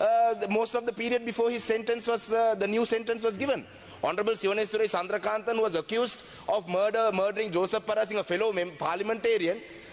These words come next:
was allowed to attend District Development Committee chair meetings from prison.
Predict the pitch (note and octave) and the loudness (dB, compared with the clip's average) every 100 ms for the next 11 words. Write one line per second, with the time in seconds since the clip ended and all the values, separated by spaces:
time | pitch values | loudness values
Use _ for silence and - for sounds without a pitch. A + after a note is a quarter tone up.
0 | - F#3 G#3+ F#3+ G3 A#3 G#3 B3 F3+ A#3 | -6 -2 0 0 0 0 0 -2 0 -2
1 | B3+ F#3 - B3 G#3 A3+ B3 G#3+ B3 A3 | -4 -4 -4 -4 -2 0 0 -2 -4 -2
2 | A#3+ B3 G#3 A#3 A#3+ A#3+ C4 B3+ D3 F#3+ | -2 -2 -2 -2 -2 -4 -2 -2 -4 -2
3 | B3 C#4+ D#4+ G3+ B2 | -2 -2 -4 -4 -6